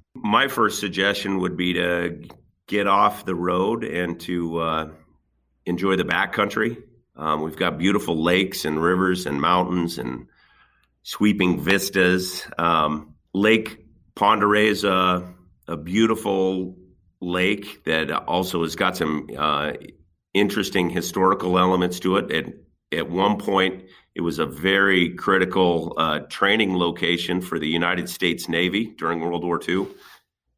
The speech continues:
And, uh, today it's, it's a, uh, inland naval base,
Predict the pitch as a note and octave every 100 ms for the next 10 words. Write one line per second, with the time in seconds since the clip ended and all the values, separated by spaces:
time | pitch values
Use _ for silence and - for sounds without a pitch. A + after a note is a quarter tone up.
0 | D#2 E2 E2 E2 D#2+ D#2 - F2+ E2 F#2+
1 | G2 F#2 - - - F2 F2 - E2 D#2+
2 | D#2 D2+ C#2+ - - _ _ G2 A2+ A#2+
3 | A#2 A#2 A#2 A#2 - _ _ _ F#2+ A2
4 | A2+ G2 D#2 D2 C#2+ - -